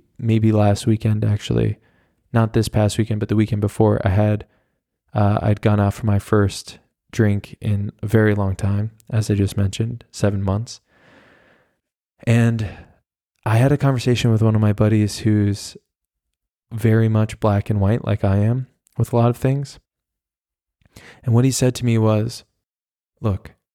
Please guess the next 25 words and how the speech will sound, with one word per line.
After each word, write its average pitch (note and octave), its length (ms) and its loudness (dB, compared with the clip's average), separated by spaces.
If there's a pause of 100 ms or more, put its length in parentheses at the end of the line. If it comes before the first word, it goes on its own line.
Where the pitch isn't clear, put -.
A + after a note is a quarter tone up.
(960)
we A#2+ 500 -2 (260)
do A2+ 480 2
the A2+ 140 -2
same A2 540 -2 (180)
sorts G#2 320 -2
of G#2 100 -4
stuff - 320 -2
all G#2 140 0
the G2+ 100 0
time. G#2+ 380 -8 (560)
You G#2+ 80 -8
know, F#2+ 260 -4
I G#2+ 280 0
make A2 240 -2
it A#2 100 -2
black A2+ 260 2
and B2 120 2
white, A#2 500 2
and G#2 160 -4
then G2+ 440 -4
I G2+ 500 -4 (600)
quit - 360 -2
doing A#2 320 0
the A2 80 -2
thing, A2 540 -4